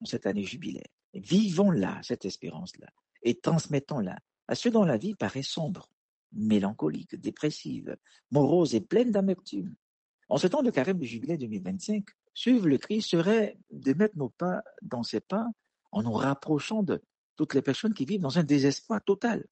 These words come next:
Les pauvres, les malades, les démunis, les affamés, les veuves, les orphelins, spoliés, les personnes qui, pour qui rien ne semble aller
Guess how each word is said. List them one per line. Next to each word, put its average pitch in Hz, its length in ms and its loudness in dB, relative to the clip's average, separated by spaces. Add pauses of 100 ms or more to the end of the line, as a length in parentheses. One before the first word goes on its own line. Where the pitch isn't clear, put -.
(160)
Les 151 100 4
pauvres, 131 420 0
les 127 100 2
malades, 135 400 0
les 123 140 -2
démunis, 143 520 -4 (280)
les 120 120 0
affamés, 139 420 0
les 135 120 0
veuves, 135 340 0 (360)
les 113 120 2
orphelins, 170 520 0 (160)
spoliés, 175 680 0 (300)
les 135 100 2
personnes 190 400 2
qui, 135 540 -4 (460)
pour 135 180 0
qui 226 220 2
rien 175 260 4
ne 220 120 4
semble 208 320 2
aller 214 440 -2